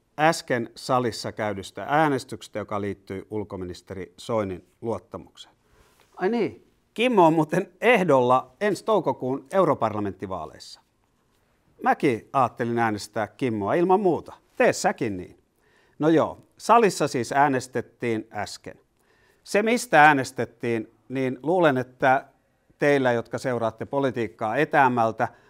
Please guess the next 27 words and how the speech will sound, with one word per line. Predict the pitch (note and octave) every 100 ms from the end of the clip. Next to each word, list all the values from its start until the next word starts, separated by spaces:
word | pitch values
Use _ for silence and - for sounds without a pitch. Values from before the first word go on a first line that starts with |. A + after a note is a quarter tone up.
| _
on | B2+ B2+
siitä | C3+ A#2+ B2 A#2+ -
aika | C3 B2+
ristiriitainen | A#2+ D#3 - B2 B2 A#2 A2+ A2
käsitys. | E3 E3+ - C3+ -
Ja | D#3
se | G3+
ei | F3
ole | D3+
mikään | F3 F#3 F#3
ihme, | G#3 F3 D3+
koska | - D3 -
salissakin | D3+ A3 G#3+ D3+ - - - C3 B2 - _ _
eri | F#3 F#3+ D3+ A2 - _ -
edustajat | F3 G3 E3+ - C#3+ C#3+
ja | C#3
eri | D3 D3
eduskuntaryhmät | C3+ D#3+ - C#3 B2+ B2 B2 A#2+
äänestivät | C3 B2 A#2 - G#2+ G#2+
aika | - C#3+ F#3+ C#3
lailla | A2+ G#2+ G2
erilaisin | A#2+ A2+ G2+ F#2 F2+ G2+ E2 -
motiivein. | G#2+ G2+ F2+ F2 F2 _ _ _ _ _ _ _
Nyt | C#3+ F#3 F#3+
annan | - C#3+ C#3 B2+ A#2+ -
eräänlaisen | C#3 B2+ A#2 A2 G#2 A#2 A2
äänestysselityksen | B2+ C3 A#2 - G#2+ - B2 A#2 G#2 F#2+ - G#2